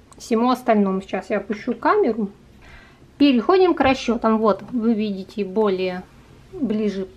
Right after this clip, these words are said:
м, рисуночек. И смотрите, я вяжу образец. Вот, связала образец. Начинаю прям всё по порядочку. Связала образец. Беру линеечку. Ну, можно линеечку, сантиметровую ленту.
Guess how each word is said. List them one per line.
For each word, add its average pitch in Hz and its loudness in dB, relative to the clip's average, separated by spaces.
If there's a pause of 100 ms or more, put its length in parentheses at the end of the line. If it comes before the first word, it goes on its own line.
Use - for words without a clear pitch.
(240)
м, 190 -2 (560)
рисуночек. 339 0 (800)
И 320 0 (360)
смотрите, 220 -2
я 240 2 (140)
вяжу 254 0
образец. 220 -2
Вот, 208 -4
связала 247 0
образец. 220 -4
Начинаю 226 -4
прям 220 -4
всё 214 -8
по 233 -8
порядочку. 208 -8 (440)
Связала 302 2
образец. 220 0
Беру 233 4
линеечку. 285 2
Ну, 262 2
можно 285 4
линеечку, 262 2
сантиметровую 254 2
ленту. 226 0